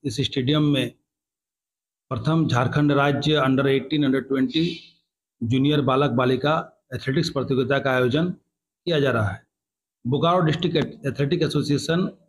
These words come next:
इस आयोजन की मेजबानी कर रहा है। इस आयोजन में कुल चार सौ बाईस बालक खिलाड़ियों एवं कुल एक सौ सत्तर बालिका खिलाड़ियों का निबंधन आया हुआ है बीस जिलों से।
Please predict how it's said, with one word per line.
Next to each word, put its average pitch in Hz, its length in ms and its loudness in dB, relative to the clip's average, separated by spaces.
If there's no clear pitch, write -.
इस 143 140 -4
आयोजन 143 320 2
की 143 100 0
मेजबानी 139 420 2
कर 143 180 0
रहा 143 380 2
है। 156 100 -6
इस 143 120 -2
आयोजन 151 400 2
में 180 520 0
कुल 156 380 0
चार 156 200 0
सौ 160 220 0
बाईस 156 680 0
बालक 151 360 0
खिलाड़ियों 160 480 2
एवं 139 400 2
कुल 151 180 -2
एक 160 140 0
सौ - 120 -4
सत्तर 170 680 -4
बालिका 147 340 2
खिलाड़ियों 156 380 2
का 156 60 2
निबंधन 143 640 2
आया 143 160 0
हुआ 151 220 2
है 151 60 2
बीस 131 220 0
जिलों 143 300 2
से। 170 400 -4